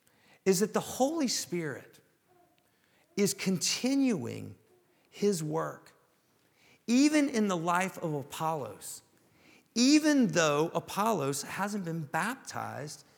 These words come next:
in the name of the Father and of the Son and of the Holy Spirit.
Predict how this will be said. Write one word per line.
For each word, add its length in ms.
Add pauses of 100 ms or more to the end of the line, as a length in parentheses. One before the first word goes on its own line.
(260)
in 120
the 80
name 260
of 60
the 60
Father 460
and 120
of 60
the 120
Son 500 (280)
and 140
of 80
the 80
Holy 400
Spirit. 600